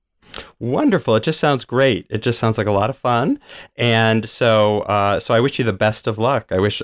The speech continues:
I wish all of you an equal amount of luck,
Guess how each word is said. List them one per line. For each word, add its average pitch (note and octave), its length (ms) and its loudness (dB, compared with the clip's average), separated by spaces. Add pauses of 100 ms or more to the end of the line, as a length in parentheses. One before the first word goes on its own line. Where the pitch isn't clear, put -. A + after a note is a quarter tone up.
I A2+ 60 -2
wish D3+ 220 0
all D3 280 4
of A2+ 100 -2
you G2 260 2 (440)
an C#3 180 -2
equal F#3+ 300 0
amount A#2 240 2
of F#2 100 -6
luck, F2+ 360 -2